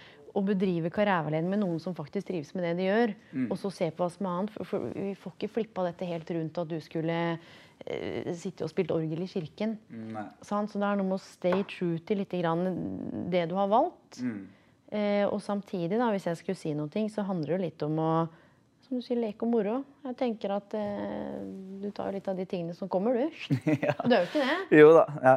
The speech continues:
Speaker 2: jeg, jeg, jeg lærte jo av, eh, en veldig klok mann, min farfar,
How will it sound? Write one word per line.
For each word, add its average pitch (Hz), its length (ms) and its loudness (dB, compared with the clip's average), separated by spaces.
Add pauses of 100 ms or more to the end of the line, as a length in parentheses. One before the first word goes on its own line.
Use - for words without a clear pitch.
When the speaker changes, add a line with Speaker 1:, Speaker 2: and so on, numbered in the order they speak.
Speaker 2:
jeg, 135 300 10
jeg, 131 360 8
jeg 131 100 4
lærte 113 340 6
jo 117 200 8
av, 101 1000 6 (240)
eh, 60 380 -2
en 107 100 2
veldig 104 240 8
klok 117 260 0
mann, 117 420 4
min 104 180 0
farfar, 113 400 2